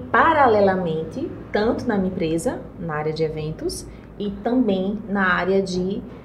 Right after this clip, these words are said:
atendimento. No caso, sendo especialista, né, tô fazendo agora M B A em gestão da saúde.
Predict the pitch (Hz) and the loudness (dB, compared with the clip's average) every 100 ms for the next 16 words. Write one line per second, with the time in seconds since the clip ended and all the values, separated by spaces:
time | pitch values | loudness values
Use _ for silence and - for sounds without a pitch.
0 | - 170 196 180 226 175 151 147 143 - | -4 -2 0 2 2 2 0 -6 -10 -12
1 | - 165 165 160 160 170 165 - 160 180 | -10 -8 -4 -4 -2 -4 -4 -4 -2 0
2 | 160 165 - 285 277 - 170 175 170 - | 0 -2 -4 -6 -6 -10 -8 -6 -6 -6
3 | 175 160 170 170 165 160 165 165 160 180 | -8 -4 -2 0 2 2 2 0 0 2
4 | 160 170 196 - 165 165 165 156 156 175 | 2 2 -2 -8 -6 -6 -6 -6 -6 -6
5 | 170 165 170 262 | -6 -6 -8 -10